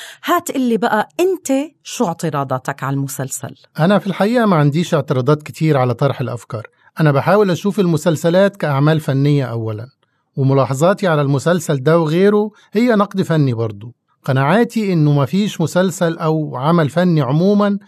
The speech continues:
Speaker 2: ممكن يناسب كل أفكارنا أو كل أذواقنا، أو ممكن حتى يناسب كل قضايانا.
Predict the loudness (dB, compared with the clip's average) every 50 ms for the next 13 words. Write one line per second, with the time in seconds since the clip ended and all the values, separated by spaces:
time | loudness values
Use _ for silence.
0 | _ _ _ 0 2 2 2 2 0 0 2 2 2 2 2 0 -2 -4 -4 -2
1 | 0 0 0 0 0 -2 -6 -6 -2 -2 0 0 0 0 0 -2 0 -2 -2 -2
2 | 0 -2 0 0 -2 -4 -6 -6 -6 -4 -4 -6 -6 -8 -12 -16 _ _ _ _
3 | _ -2 -2 0 2 2 4 4 4 4 2 0 -2 -2 0 -2 -4 -4 -2 -2
4 | -2 0 0 0 0 -2 -4 -6 -2 -2 0 0 0 0 -2 -2 -2 -2 -2 -4
5 | -6 -6 -10